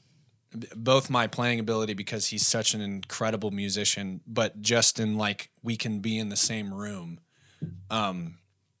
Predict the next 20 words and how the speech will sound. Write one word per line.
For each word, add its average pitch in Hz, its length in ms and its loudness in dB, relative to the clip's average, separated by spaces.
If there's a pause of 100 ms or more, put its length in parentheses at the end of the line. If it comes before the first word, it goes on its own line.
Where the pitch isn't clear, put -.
(680)
not 170 260 8
d-, 143 160 6
that 147 200 6
doesn't 113 260 0
sound 101 280 0
fair. 98 160 -2
I 131 80 6
don't 151 200 2
mean 127 200 2
that, 117 140 -2
like, 107 320 -4
Shane's 113 380 0
impossible 107 480 -2
to - 40 -10
get. - 140 -6
I 131 100 8
just 139 240 6
mean 127 240 4
that, 110 160 0
like, 101 380 0